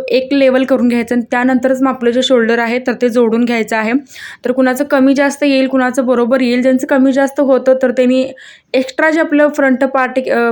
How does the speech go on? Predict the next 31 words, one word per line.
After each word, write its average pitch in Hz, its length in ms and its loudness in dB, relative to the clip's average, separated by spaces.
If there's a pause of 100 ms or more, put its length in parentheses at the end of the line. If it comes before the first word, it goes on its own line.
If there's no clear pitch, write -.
फ्रंट 247 320 -2
किंवा 254 160 0
पार्ट 240 380 -2 (500)
मोठा 254 260 0
झाला 254 240 2
असेल, 240 280 -2
तर 254 120 2
तो 254 60 2
कटिंग 247 340 -2
करून 240 240 0
घ्यायचा 240 300 -2
आहे. 254 160 -2
एक 247 260 -4
लेवल 240 260 0
करूनच 254 400 0
मग 285 220 0 (340)
शोल्डर 233 380 0
जे 233 120 -2
आहे, 247 140 -2
तर 240 200 -6
ते 269 80 0
जोडून 240 320 2
घ्यायचं 240 300 -2
आहे. 233 120 -2 (100)
तर 254 60 0
यामुळे 285 600 2
ब्लाऊजचं 247 500 0
आपलं 269 240 0
जे 262 160 0
फिटिंग 262 260 -2
आहे, 269 200 0